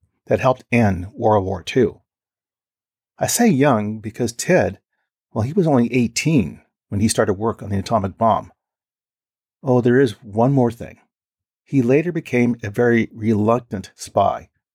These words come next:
delivering details about the design of the atomic bomb to the Soviet Union. Here's the rest of this story.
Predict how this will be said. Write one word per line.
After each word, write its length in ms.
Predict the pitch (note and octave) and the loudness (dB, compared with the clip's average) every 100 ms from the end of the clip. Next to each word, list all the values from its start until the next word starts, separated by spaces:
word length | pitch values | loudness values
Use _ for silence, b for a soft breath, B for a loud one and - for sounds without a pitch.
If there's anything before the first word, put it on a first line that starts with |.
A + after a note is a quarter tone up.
| _ _ | _ _
delivering 440 | B2 A2+ A2+ A2+ | 0 2 2 2
details 580 | G#2+ B2 - G2 E2+ - - | 2 0 -2 -8 -8 -10 -12
about 280 | G2 G#2 G#2+ | -2 -2 -2
the 80 | G#2 | -6
design 580 | F#2 A2 B2 F#2 - _ _ _ | -2 0 0 0 -4 _ _ _
of 140 | - G#2+ | -4 2
the 140 | G#2 | 0
atomic 400 | F#2+ A2 G2 F#2+ | 2 0 -2 -2
bomb 460 | G#2 A2 F#2+ F2 - _ | 0 2 0 -4 -16 _
to 80 | - | -6
the 100 | G2 | -2
Soviet 480 | - A2 G2 G2 G#2 | 0 0 -2 -4 -4
Union. 380 | G2+ F#2 - - _ _ _ _ _ _ _ _ _ _ _ _ | -4 -4 -8 -18 _ _ _ _ _ _ _ _ _ _ _ _
Here's 240 | F3+ G3+ | 0 2
the 80 | D#3+ | 2
rest 220 | C#3+ C3 | 0 0
of 80 | G2+ | -4
this 140 | G#2 | -2
story. 380 | - G2 D#2+ | -2 -4 -6